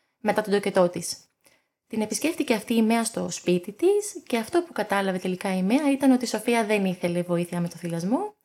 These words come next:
ήθελε έναν ειδικό για να μιλήσει. Οπότε, έτσι, και επειδή, ε, συνεργαζόμαστε με αυτή τη μέρα, μου είπε: «Μαρία, έτσι, είδα έναν άνθρωπο που θέλει πραγματική βοήθεια,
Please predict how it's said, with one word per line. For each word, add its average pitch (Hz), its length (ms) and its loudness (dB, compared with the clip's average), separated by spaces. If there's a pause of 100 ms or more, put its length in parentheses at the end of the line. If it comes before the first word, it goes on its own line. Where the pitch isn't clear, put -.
(380)
ήθελε 269 300 2
έναν 247 160 6
ειδικό 202 320 0
για 254 120 6
να 220 100 -2
μιλήσει. 202 460 -2 (720)
Οπότε, 277 460 2
έτσι, 262 200 0
και - 80 -6
επειδή, 208 600 -4 (140)
ε, 202 120 -4
συνεργαζόμαστε 190 640 -2
με 180 60 -2
αυτή 175 140 -4
τη 185 120 -6
μέρα, 320 320 0
μου 233 80 4
είπε: 233 200 -2
«Μαρία, 196 360 -2 (260)
έτσι, 196 540 -8 (280)
είδα 196 540 -2
έναν 185 260 0
άνθρωπο 202 300 -4
που 208 120 -14
θέλει 208 180 -4
πραγματική 190 420 -4
βοήθεια, 226 540 -2